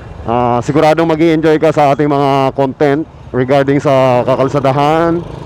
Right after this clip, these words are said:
sa mga street, at ang mga biyahe ni Sir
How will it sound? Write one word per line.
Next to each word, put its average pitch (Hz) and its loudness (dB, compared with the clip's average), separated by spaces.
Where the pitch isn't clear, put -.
sa 120 -2
mga 127 0
street, 170 2
at 135 0
ang 143 0
mga 139 0
biyahe 151 4
ni 160 0
Sir 165 2